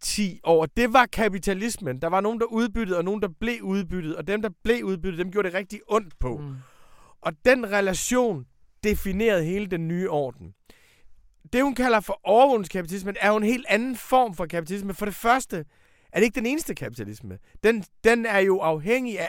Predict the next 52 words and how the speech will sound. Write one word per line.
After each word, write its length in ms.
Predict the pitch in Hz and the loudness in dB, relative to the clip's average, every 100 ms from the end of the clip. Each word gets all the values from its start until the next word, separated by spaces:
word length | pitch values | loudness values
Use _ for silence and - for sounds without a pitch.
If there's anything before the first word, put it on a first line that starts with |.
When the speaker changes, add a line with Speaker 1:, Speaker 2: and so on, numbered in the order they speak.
| - | 0
Speaker 1:
andre 360 | 185 247 277 180 | 0 2 0 0
økonomiske 580 | 143 170 202 165 - | -2 0 0 -2 -6
aktører, 340 | 131 139 185 170 | -6 -6 -4 -2
andre 340 | 160 208 226 | -2 0 0
markeder. 520 | 180 139 151 180 165 131 - - - | 0 4 4 4 0 -8 -16 -20 -10
Altså, 200 | 160 180 | -4 0
den 80 | 208 | 4
er 40 | |
jo 120 | 208 190 | 6 6
afhængig 580 | 160 156 233 247 226 | 6 2 -2 -2 -4
af 160 | 170 151 | -4 -4
en, 160 | 135 131 _ _ _ _ _ _ _ | -6 -12 _ _ _ _ _ _ _
af 100 | - | -8
en 60 | 165 | -6
kapitalisme, 460 | 185 165 190 214 185 | -4 -4 -2 -2 2
hvor 120 | 170 | 2
der 80 | 165 | 2
er 40 | |
nogen, 260 | 170 202 214 | 2 2 2
der 60 | |
vil 100 | 165 | 0
sælge 260 | - 190 208 | 0 0 0
produkter 460 | 175 175 190 - | -2 -2 -2 -2
til 160 | 160 - - | -6 -2 0
andre. 400 | 196 208 156 - - | 0 0 -6 -4 0
På 80 | 202 | 2
den 120 | 220 | 4
måde, 240 | 208 214 | 4 4
så 220 | 190 226 | 4 0
kan 120 | 208 196 | 0 -4
du 80 | |
sige, 240 | 165 214 208 | -2 0 2
hele 140 | 208 | 2
det 80 | 208 | 2
der 80 | 202 | 2
med 140 | 196 | 4
at 60 | 190 170 | 2 0
aggregere 480 | 165 160 147 139 143 - | -2 -4 -2 -2 -4 0
data 680 | 180 196 220 - 220 196 170 | 4 4 4 0 -2 0 0
og 260 | 151 127 - _ _ _ - - | 0 0 -2 _ _ _ -6 2
overskue 720 | 190 226 220 - 190 165 131 - | 6 6 4 -2 -4 -4 -6 -6
brugernes 580 | 165 196 226 202 151 - | 0 4 4 4 -6 -6
adfærd, 640 | 165 202 226 - 208 151 - - - | 2 4 2 0 0 0 -2 -20 0
er 140 | 185 | 6
jo 60 | 233 | 8
noget, 160 | 226 240 | 6 4
man 100 | 190 | -2
skulle 140 | 190 | -4
kunne 160 | 196 208 | -2 -2
sælge 300 | - 185 175 | -2 -2 -2
videre 400 | 170 202 220 208 | -2 4 4 2
til 180 | - | -4